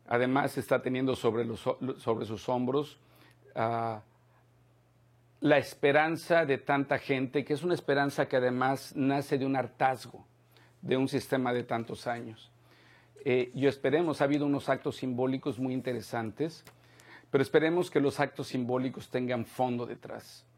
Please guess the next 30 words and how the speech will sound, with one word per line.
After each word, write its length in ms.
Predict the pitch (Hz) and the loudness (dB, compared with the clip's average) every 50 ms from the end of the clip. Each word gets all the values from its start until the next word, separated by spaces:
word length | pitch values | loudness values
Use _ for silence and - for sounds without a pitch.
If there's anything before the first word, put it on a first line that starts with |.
| _ _ _ _ - _ _ _ _ - | _ _ _ _ -20 _ _ _ _ -10
Eh, 480 | - 110 110 110 113 117 117 - - - _ _ _ - _ - | -8 -6 -6 -6 -6 -8 -10 -10 -12 -14 _ _ _ -20 _ -8
y, 140 | - 117 127 | -4 -2 -2
y, 320 | - - 131 123 127 - - | -2 -2 -2 -4 -4 -6 -6
y, 120 | - 135 131 135 - | -6 -6 -6 -4 -4
y, 180 | - 131 135 - - | -6 -6 -6 -4 -4
y 40 | 123 | -2
veamos, 400 | 120 139 165 190 190 151 120 - | 2 2 2 2 2 -2 -6 -6
o 80 | - - | -8 -2
sea, 160 | - 123 127 | 0 0 2
yo, 480 | 123 131 143 156 160 160 160 160 - - | 4 6 6 6 6 4 0 0 -2 -6
eh, 680 | - 156 - - 139 139 135 131 131 135 127 123 117 _ _ _ _ _ _ | -10 -12 -10 -4 -2 -2 -2 -2 -2 -4 -6 -8 -10 _ _ _ _ _ _
¿qué 100 | - 160 | 2 2
espero? 540 | 160 151 - - 156 151 147 151 185 214 - - - _ _ _ _ _ _ - - | 2 2 2 4 6 8 8 8 4 0 -2 -12 -20 _ _ _ _ _ _ -8 0
Bueno, 300 | 131 170 208 196 156 131 | 2 2 2 4 2 0
yo 560 | 120 135 135 135 143 147 147 147 147 - - - _ _ _ _ - - - - - 101 - - - _ - | 2 2 4 4 6 4 4 2 0 -4 -6 -10 _ _ _ _ -20 -20 -20 -20 -20 -20 -20 -20 -20 _ -8
Y 180 | - 165 160 - | -6 -4 -4 -2
me, 160 | 202 175 - - 175 160 - | -2 -4 -4 -4 -8 -8 -2
es 160 | - 190 190 | -2 -2 -2
que 80 | - | 0
son 160 | - 220 196 190 | 0 0 2 4
dos, 140 | 208 185 | 2 2
dos, 200 | 170 196 190 180 | 2 0 0 0
dos 200 | 160 196 190 - | 0 -2 -2 -2
cosas 320 | - - 147 160 180 - - | -2 -4 -2 -2 -2 -2 -2
pregu-, 360 | 156 139 135 131 131 135 - | 0 0 0 0 -2 -4 -4
dos 240 | - 131 143 156 147 | -4 0 0 0 0
preguntas 360 | - 160 151 151 143 151 127 | 2 0 0 2 2 0 0
distintas. 600 | 123 120 - - - 120 113 110 - 113 - - | -2 -4 -8 -8 -8 -8 -6 -6 -8 -8 -10 -8
¿Qué 140 | - - 180 | 0 2 2
espero? 600 | 175 175 - - - - 151 143 143 165 220 214 | 2 2 -4 -8 2 4 6 6 6 4 2 0